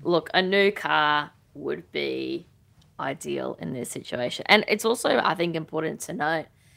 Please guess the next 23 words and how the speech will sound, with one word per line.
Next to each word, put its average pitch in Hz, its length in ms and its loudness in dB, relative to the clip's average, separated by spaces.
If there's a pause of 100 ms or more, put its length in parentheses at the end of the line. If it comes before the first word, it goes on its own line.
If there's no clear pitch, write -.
(300)
Dave, 160 280 0
that 170 340 -4
this - 760 -4 (120)
policy 247 680 -6
doesn't 254 400 -6
exist 277 480 -10 (140)
in 220 240 -4
a 220 80 -2
lot 185 260 -2
of 196 160 -4 (120)
other 175 300 -2
countries 156 680 -6 (100)
either. 123 320 -4
It's - 260 -10
not 175 160 -8
like 185 160 -10
something 165 360 -14
that's 160 180 -10
happening 156 460 -14
all 156 260 -10
around 156 320 -10
the 156 80 -8
world. 139 480 -2